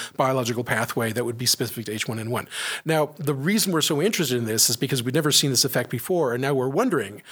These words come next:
could this in fact be a unique feature of the H one N one antigens? You know,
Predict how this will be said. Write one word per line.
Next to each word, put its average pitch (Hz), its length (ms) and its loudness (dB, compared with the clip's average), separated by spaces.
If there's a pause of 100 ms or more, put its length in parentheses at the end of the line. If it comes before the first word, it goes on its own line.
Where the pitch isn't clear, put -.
(180)
could 240 200 0
this 180 180 2
in 147 100 0
fact 139 300 0
be 135 120 0
a 123 60 2
unique 135 360 0
feature 127 300 -2
of 113 80 -2
the 117 100 0
H 113 160 -2
one 127 100 -4
N 208 140 0
one 127 140 0
antigens? - 500 -6 (300)
You 120 80 -6
know, 113 160 -2